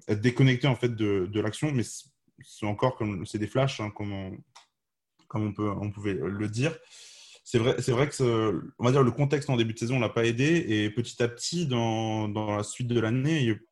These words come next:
pas mal de matchs, même, euh, Lilian, tu me dis si je me trompe, mais où on, on l'a vu quasiment à dix points, cinq passes, cinq rebonds, euh, f-, finir les matchs comme ça, avec pas trop de turnover, même si c'est vrai que c'est son péché mignon.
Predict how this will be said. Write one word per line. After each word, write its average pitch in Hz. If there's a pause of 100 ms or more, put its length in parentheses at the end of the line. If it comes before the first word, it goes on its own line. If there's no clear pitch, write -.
(480)
pas 123
mal 135
de 117
matchs, 156
même, 107
euh, 101
Lilian, 104
tu -
me 98
dis 107
si -
je 107
me 101
trompe, 151
mais 113
où 107
on, 101 (480)
on 110
l'a 107
vu 127
quasiment 123
à 110
dix 113
points, 135
cinq 123
passes, 127
cinq 113
rebonds, 117
euh, -
f-, 95
finir 104
les 104
matchs 107
comme 104
ça, 139
avec 123 (400)
pas 113 (160)
trop 135
de 117
turnover, 110 (440)
même 110
si -
c'est 113
vrai 117
que -
c'est 117
son 104
péché 107
mignon. 101